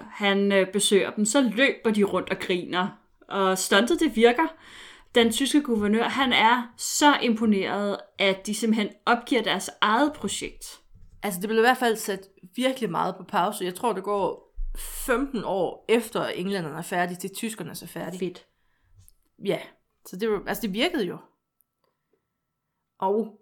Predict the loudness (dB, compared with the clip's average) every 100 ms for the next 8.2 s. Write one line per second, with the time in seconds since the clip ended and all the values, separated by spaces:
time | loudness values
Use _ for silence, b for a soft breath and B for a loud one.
0 | _ -2 -2 -2 -4 -2 -2 -2 -4 -4
1 | -2 0 0 -4 -10 -10 -10 -10 -12 -16
2 | -4 -2 0 -2 -4 -4 -6 -4 -4 -6
3 | -6 -2 -2 -2 -8 -8 -4 -2 -2 -4
4 | -8 -4 -4 -4 -4 -6 -4 -6 -6 -8
5 | -12 -16 -14 -12 -12 -12 -18 -16 -14 -12
6 | -6 -4 -4 -6 -2 2 4 2 -4 _
7 | _ _ _ _ _ _ _ _ _ -8
8 | -6 -6